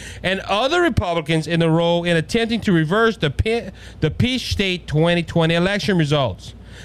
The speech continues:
Clips from her sit down with C N N and N B C gr-, quickly went viral, particularly for her bizarre enthusiasm and giggle demeanor,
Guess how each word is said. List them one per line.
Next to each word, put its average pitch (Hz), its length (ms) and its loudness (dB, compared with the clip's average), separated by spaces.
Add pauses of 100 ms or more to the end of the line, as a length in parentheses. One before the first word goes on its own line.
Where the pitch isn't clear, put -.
(160)
Clips 254 280 2
from 240 160 2
her 196 200 4
sit 247 400 0
down 151 460 2
with 139 120 2
C 202 260 0
N 190 80 2
N 190 260 2
and 170 160 2
N 196 100 0
B 196 80 2
C 185 220 -2
gr-, 127 240 -2 (140)
quickly 247 380 2
went 240 320 2
viral, 165 600 2 (560)
particularly 262 460 0
for 190 180 2
her 175 100 4
bizarre 165 600 2
enthusiasm 175 1000 0
and 147 340 0
giggle 240 400 2
demeanor, 143 540 2